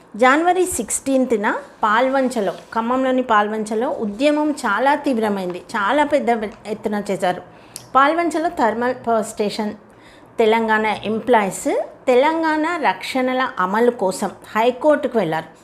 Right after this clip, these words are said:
మాకు తెలంగాణ రక్షణల అమలు చేయాలని. కానీ ఈ,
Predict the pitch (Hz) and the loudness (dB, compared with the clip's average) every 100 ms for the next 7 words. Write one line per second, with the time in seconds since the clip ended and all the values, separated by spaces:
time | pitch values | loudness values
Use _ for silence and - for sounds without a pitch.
0 | - - - - - 202 202 202 190 196 | -20 -20 -20 -20 -8 -2 0 0 0 -2
1 | - 208 220 233 226 220 220 214 180 - | -2 0 0 2 2 2 0 -2 -2 -2
2 | - 196 190 196 - - 185 202 220 233 | -6 -4 -4 -4 -4 -4 -2 0 0 0
3 | 233 196 196 208 185 165 170 - - - | -2 0 0 0 0 -4 -8 -16 -20 -20
4 | - _ - 302 294 262 - - 247 233 | -20 _ -2 2 2 0 -4 -4 -2 0